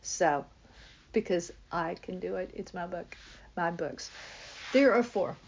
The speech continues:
plus the children's books. So go find 'em and read them. They're easy. You can read them on any device. Look up Gary, G E R R Y, Barker, on All Things Cruise, where he does travel stories as well. So we're all over the place.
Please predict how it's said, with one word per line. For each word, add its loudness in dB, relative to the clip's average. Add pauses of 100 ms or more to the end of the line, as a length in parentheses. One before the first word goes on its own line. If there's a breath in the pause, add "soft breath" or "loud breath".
(140)
plus 2
the 2
children's -6
books. -8
So -2
go 0
find 4
'em 2
and -2
read 2
them. -2
They're -4
easy. -6
You -10
can -10
read -6
them -6
on -8
any -6 (100)
device. -10
Look 4
up 0
Gary, 0
G -2
E 2
R -6
R -4
Y, -8
Barker, -6
on -8
All -8
Things -10
Cruise, -6
where -6
he -8
does -8
travel -6
stories -6 (540 loud breath)
as -6 (220)
well. -10 (140)
So -6
we're 4
all 4
over 4
the -2
place. -6